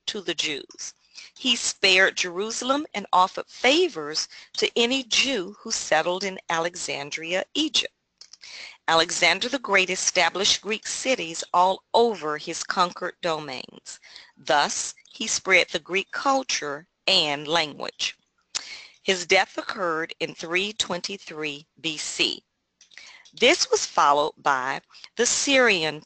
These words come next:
period. And here we see Antiochus Epiphanes, uh, who was the king of Syria. And he ruled Palestine from one seventy-five to one sixty-four B C.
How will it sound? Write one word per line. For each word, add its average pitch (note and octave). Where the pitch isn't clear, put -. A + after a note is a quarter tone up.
period. B1+
And F3+
here C#4+
we B3+
see F3+
Antiochus F3
Epiphanes, E3
uh, F3+
who A#3+
was G3+
the -
king D#4+
of G3+
Syria. -
And F3+
he D#4+
ruled A3+
Palestine D#3+
from D#3
one E3
seventy-five G3+
to E3
one D#3
sixty-four A3+
B D3
C. -